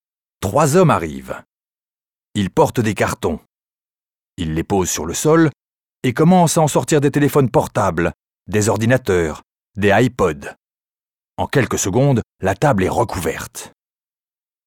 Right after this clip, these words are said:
Beau travail ! Manon et Rémi n'en croient pas leurs yeux.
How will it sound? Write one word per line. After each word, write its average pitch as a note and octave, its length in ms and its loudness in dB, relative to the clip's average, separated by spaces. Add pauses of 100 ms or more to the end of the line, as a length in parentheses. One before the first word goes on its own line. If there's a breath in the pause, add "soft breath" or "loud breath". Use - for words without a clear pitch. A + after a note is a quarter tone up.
Beau B2+ 220 4
travail ! A2+ 680 2 (2250)
Manon E3 400 6
et A#2+ 60 0
Rémi E3+ 360 4 (220)
n'en D#3+ 260 2
croient G#2+ 380 -4 (100)
pas D#3 220 0
leurs G#2 220 -2
yeux. - 440 -8